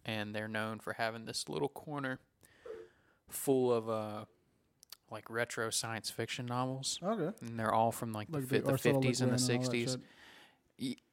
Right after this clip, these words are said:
Speaker 2: Well, a
Speaker 1: y-,
Speaker 2: little bit
Speaker 1: they're
Speaker 2: earlier than
Speaker 1: really
Speaker 2: that.
Speaker 1: short books,
Speaker 2: Okay.
Speaker 1: though. And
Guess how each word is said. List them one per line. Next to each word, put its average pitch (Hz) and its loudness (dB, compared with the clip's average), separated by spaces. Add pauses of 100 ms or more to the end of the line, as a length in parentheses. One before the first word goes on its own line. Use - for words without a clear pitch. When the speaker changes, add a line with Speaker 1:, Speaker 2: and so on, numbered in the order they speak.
(380)
Speaker 2:
Well, 170 10
a - 10
Speaker 1:
y-, 165 10
Speaker 2:
little 170 6
bit 147 2
Speaker 1:
they're 156 10
Speaker 2:
earlier 143 8
than 139 4
Speaker 1:
really 165 8
Speaker 2:
that. 131 4
Speaker 1:
short - 2
books, - -2
Speaker 2:
Okay. 139 0
Speaker 1:
though. 104 0 (160)
And 113 -4